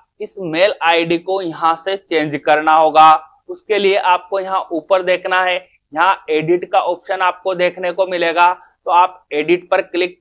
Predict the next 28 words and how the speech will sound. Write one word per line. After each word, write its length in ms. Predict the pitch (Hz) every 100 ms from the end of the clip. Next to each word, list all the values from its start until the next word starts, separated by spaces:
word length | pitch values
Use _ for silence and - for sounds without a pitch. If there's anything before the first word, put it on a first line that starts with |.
| _
कर 160 | 160 160
लीजिएगा। 720 | 170 170 175 180 185 185 175 -
जब 280 | 135 185 190 -
आप 280 | 190 196 _
edit 340 | 156 160 175 180
पर 100 | 190
click 380 | 190 - 180 180 -
करेंगे 400 | 165 165 170 175 - _
तो 60 | -
सारी 560 | 180 - 254 170 208 226
information 1000 | - 185 185 170 196 202 196 185 202 196 -
आपको 440 | 165 170 - 196
यहाँ 260 | 190 170 175 170
पर 240 | 190 190 -
editable 600 | 156 156 160 170 165 175 160
दिखाई 360 | 143 160 160
देगी। 420 | 151 139 135 143 131 - _ _ _
तो 40 | 196 -
उसी 220 | 175 175 226 -
information 800 | 190 180 196 196 190 185 196
में 180 | 190 185
से 220 | 180 185 196
आपको 500 | - 175 - - 190
क्या 180 | 196 185
करना 360 | 185 180 180
है, 140 | 180 180
जो 200 | 170 196
mail 260 | 185 185